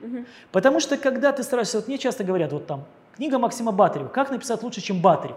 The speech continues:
Speaker 1: Мгм.
Speaker 2: Не напишешь ты лучше, чем Батарев, потому что Батарев написал классно. Ты, может, написал классно, ты старайся написать классно.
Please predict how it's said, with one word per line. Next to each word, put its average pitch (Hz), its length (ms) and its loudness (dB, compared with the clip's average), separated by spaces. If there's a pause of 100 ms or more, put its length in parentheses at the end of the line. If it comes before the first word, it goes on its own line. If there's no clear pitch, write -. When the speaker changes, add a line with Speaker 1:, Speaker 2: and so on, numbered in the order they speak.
(140)
Speaker 1:
Мгм. 202 280 -4
Speaker 2:
Не 262 100 6
напишешь 226 680 2
ты 170 100 -2
лучше, 156 280 -2
чем 156 200 -6
Батарев, 139 340 -4
потому 208 280 -6
что 220 140 -4
Батарев 226 520 2
написал 214 340 0
классно. 170 540 2 (400)
Ты, 302 120 6
может, 254 260 4
написал 185 360 0
классно, 151 280 -6
ты 277 100 -6
старайся 254 360 -4
написать 196 460 -6
классно. 185 640 2